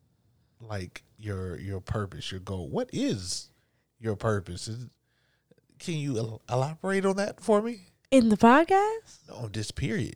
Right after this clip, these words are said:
Speaker 1: Because we're getting a piece
Speaker 2: Well,
Speaker 1: of
Speaker 2: we
Speaker 1: you in the
Speaker 2: talked
Speaker 1: podcast.
Speaker 2: about, like,
Speaker 1: You
Speaker 2: my
Speaker 1: talk about your passion,
Speaker 2: passion.
Speaker 1: but what's your purpose?
Speaker 2: Um, I feel like my passion and purpose are aligned.
Speaker 1: Okay.
Speaker 2: I feel like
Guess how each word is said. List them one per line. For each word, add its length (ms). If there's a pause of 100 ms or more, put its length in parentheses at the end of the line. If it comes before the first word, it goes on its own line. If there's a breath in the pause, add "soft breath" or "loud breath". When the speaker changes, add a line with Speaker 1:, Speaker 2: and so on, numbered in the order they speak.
Speaker 1:
Because 240
we're 160
getting 340
a 40
piece 100
Speaker 2:
Well, 140
Speaker 1:
of 60
Speaker 2:
we 80
Speaker 1:
you 40
in 40
the 60
Speaker 2:
talked 240
Speaker 1:
podcast. 60
Speaker 2:
about, 360 (840)
like, 400
Speaker 1:
You 60
Speaker 2:
my 60
Speaker 1:
talk 120
about 200
your 100
passion, 440
Speaker 2:
passion. 300
Speaker 1:
but 60
what's 140
your 120
purpose? 580 (120)
Speaker 2:
Um, 580
I 80
feel 140
like 120
my 100
passion 360
and 60
purpose 320
are 80
aligned. 400 (300)
Speaker 1:
Okay. 200 (240)
Speaker 2:
I 80
feel 240
like 460